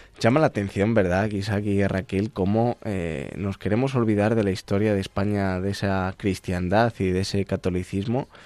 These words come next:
Y si no fuera de este tipo de turismo, eh, estas iglesias, estas ermitas, estos conjuntos históricos que visitar,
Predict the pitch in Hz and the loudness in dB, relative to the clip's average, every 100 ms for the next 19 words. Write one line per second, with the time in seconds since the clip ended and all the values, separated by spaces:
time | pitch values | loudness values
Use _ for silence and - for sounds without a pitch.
0 | - - - _ _ 117 104 98 95 95 | -20 -20 -20 _ _ 4 6 6 6 4
1 | 92 - 95 107 - 135 127 117 - 117 | 2 0 0 0 2 2 4 2 2 2
2 | 107 110 95 104 95 92 90 151 147 113 | 2 0 2 4 4 2 2 2 2 0
3 | 92 82 - 69 - 107 - 104 95 90 | -2 -4 -8 -10 -6 -6 -4 -4 -2 2
4 | 113 123 110 104 104 104 98 101 - 92 | 2 2 0 2 0 -2 -2 -2 0 0
5 | 104 123 110 104 107 - - - - - | 0 2 2 2 -2 -10 -20 -12 -10 -6
6 | 110 - 104 101 113 113 104 - 90 - | -6 0 -2 2 0 2 0 -2 -6 0
7 | 113 110 - 101 101 98 - 107 98 95 | 2 2 2 0 0 -4 -4 0 0 -2
8 | 92 101 131 | -2 0 0